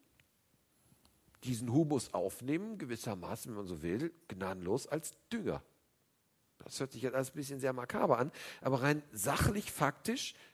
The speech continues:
ist das so. Und deswegen, vor diesem Hintergrund ist es absurd zu meinen, bei der Auferstehung, wenn wir einen neuen Leib bekommen,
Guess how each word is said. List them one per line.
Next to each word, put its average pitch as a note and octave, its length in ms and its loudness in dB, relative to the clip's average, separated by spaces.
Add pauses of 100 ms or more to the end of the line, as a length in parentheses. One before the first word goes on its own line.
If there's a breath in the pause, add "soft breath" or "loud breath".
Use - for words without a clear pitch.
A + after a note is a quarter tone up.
(200 soft breath)
ist - 440 0
das - 400 -4
so. F2+ 340 2 (1400 loud breath)
Und D#3 160 10
deswegen, D#3 580 10
vor D3+ 120 6
diesem G3 240 2
Hintergrund E3+ 600 4
ist E3 160 0
es - 260 -4
absurd C#3 960 4 (480 loud breath)
zu - 220 0
meinen, E3+ 600 6 (200 loud breath)
bei C3+ 120 6
der D3 160 10
Auferstehung, E3+ 1000 8
wenn C#3 160 2
wir C3+ 120 4
einen C3 140 4
neuen B2 240 4
Leib E3+ 280 10
bekommen, C#3 520 4